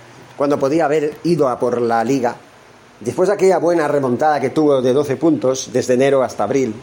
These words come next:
Pero como siempre, un entrenador mediocre que solo se ampara en la Copa del Rey no puede ser un entrenador apto para jugar en el Barça, porque hasta la Copa del Rey la ganó gracias a Messi.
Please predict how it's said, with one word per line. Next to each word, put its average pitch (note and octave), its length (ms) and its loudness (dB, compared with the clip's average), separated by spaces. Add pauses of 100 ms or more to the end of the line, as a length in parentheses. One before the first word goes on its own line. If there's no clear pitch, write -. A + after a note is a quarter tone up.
(1400)
Pero F3 220 2
como G#3 200 2
siempre, D#3+ 480 0 (1500)
un F3+ 140 4
entrenador E3+ 500 0
mediocre D#3+ 420 2
que B2+ 100 0
solo E3 240 0
se E3 160 0
ampara D3 400 -2
en C#3 80 0
la C3 120 0
Copa D#3 240 0
del C#3 180 0
Rey C#3 320 0 (420)
no G3+ 160 2
puede D3+ 280 0
ser B2+ 160 0
un C3 100 2
entrenador B2 640 0
apto D3+ 360 -2
para A#2 160 -2
jugar A2+ 260 -2
en G#2+ 100 -2
el G2+ 100 -2
Barça, G#2 300 -4 (260)
porque C#3 200 -2
hasta C#3+ 200 -2
la C3 140 -2
Copa G3+ 240 2
del D#3 140 -2
Rey E3 180 2
la D3+ 140 0
ganó B2+ 240 -2
gracias C#3+ 420 0
a A2+ 80 -4
Messi. D3+ 400 0